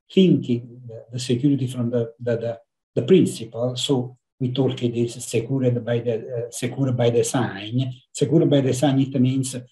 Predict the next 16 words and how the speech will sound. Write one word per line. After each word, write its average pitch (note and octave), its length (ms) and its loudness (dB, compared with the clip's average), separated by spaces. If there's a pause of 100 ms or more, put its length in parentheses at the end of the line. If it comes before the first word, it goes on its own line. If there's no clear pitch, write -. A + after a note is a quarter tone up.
(140)
you D3 120 6
must, B2+ 440 2
uh, B2 140 0 (460)
uh, B2+ 800 -2
adopt C#3+ 380 2
the A#2 80 -10
best C3 320 -2
practice B2 560 0
for A#2+ 140 -4
security B2 800 0
when C#3 340 0
you E3+ 380 4
are B2 140 -2
designing A2+ 680 -4
the - 80 -20
software. C#3+ 800 0